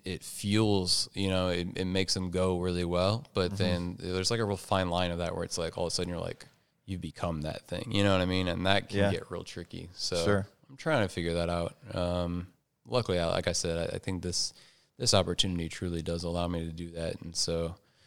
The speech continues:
Speaker 1: I'm kinda working on Stag and working on me at the same time, which is cool.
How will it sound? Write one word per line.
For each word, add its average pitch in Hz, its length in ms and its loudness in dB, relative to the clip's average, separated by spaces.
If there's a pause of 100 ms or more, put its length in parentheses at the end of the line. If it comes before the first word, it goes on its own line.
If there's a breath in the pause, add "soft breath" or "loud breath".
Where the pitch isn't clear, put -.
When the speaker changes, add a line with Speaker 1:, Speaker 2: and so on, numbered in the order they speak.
(280)
Speaker 1:
I'm 90 100 -6
kinda 87 240 0
working 87 280 -2
on 87 140 -2
Stag 87 380 2
and 85 100 -2
working 85 240 -2
on 85 160 -2
me 82 200 -2
at - 80 -8
the - 80 -6
same 85 240 -2
time, 85 280 -4
which 85 140 -8
is 87 120 -8
cool. 85 360 -16